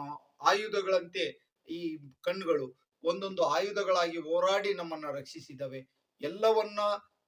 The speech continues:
ಧೂಳು, ಗಾಳಿ, ಮಳೆ ಎಲ್ಲವನ್ನ ಸಹಿಸಿಕೊಂಡು ನಮ್ಮನ್ನ ಕಾಪಾಡಿದವೆ. ಈ ರಪ್ಪೆಗಳು, ಕಣ್ಗಳು ನಮ್ಮನ್ನ ಜಗತ್ತನ್ನ ತೋರಿಸಿದವೆ. ಕಿವಿಗಳು ಎಲ್ಲವನ್ನ ಆಲಿಸುವಂತನ ಕೆಲಸವನ್ನ ಮಾಡಿದವೆ.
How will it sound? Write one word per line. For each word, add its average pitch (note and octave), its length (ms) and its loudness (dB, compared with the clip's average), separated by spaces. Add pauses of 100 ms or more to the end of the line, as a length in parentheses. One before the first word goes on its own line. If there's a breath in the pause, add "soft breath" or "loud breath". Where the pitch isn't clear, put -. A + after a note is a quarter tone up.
(140)
ಧೂಳು, F#3+ 680 -6 (120)
ಗಾಳಿ, F#3+ 500 4
ಮಳೆ E3 360 -2
ಎಲ್ಲವನ್ನ A3+ 800 6
ಸಹಿಸಿಕೊಂಡು F3+ 600 -8
ನಮ್ಮನ್ನ D#3 380 -6 (540)
ಕಾಪಾಡಿದವೆ. D3+ 680 -2
ಈ C#3 300 -10
ರಪ್ಪೆಗಳು, C#3 580 -8
ಕಣ್ಗಳು D3 480 -12
ನಮ್ಮನ್ನ C3 360 -12
ಜಗತ್ತನ್ನ D3+ 560 -8
ತೋರಿಸಿದವೆ. C3 640 -12
ಕಿವಿಗಳು E3+ 560 -12 (340 soft breath)
ಎಲ್ಲವನ್ನ G3+ 540 -6
ಆಲಿಸುವಂತನ D3+ 760 -8 (420)
ಕೆಲಸವನ್ನ D#3+ 460 -8
ಮಾಡಿದವೆ. C3 600 -8